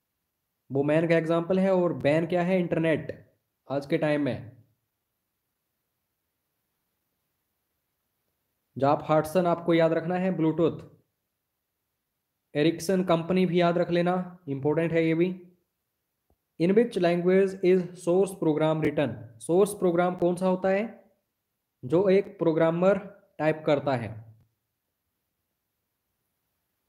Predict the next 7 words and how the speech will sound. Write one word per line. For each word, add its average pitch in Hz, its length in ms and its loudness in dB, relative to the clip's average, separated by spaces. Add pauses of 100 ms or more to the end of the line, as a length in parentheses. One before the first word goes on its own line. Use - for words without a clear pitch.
(1120)
तो 151 60 4
ये 156 80 4
किस 196 260 2
लैंग्वेज 180 380 0
में 175 100 -2
होता 156 260 -2
है? 117 140 -6